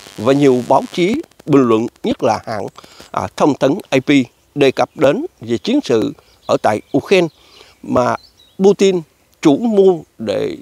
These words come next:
xâm lăng vào đất nước Ukraine hôm nay. Thì kế hoạch này cho rằng Nga sẽ bị thảm bại sắp tới rất nặng nề ở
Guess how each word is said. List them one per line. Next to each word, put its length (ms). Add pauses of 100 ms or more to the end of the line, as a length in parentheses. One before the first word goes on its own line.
(260)
xâm 220
lăng 280
vào 200 (140)
đất 180
nước 160 (120)
Ukraine 300 (200)
hôm 240
nay. 200 (480)
Thì 140
kế 220
hoạch 240
này 220 (400)
cho 140
rằng 140 (260)
Nga 280
sẽ 100
bị 180
thảm 280
bại 220
sắp 240
tới 260 (280)
rất 260
nặng 240
nề 240 (480)
ở 200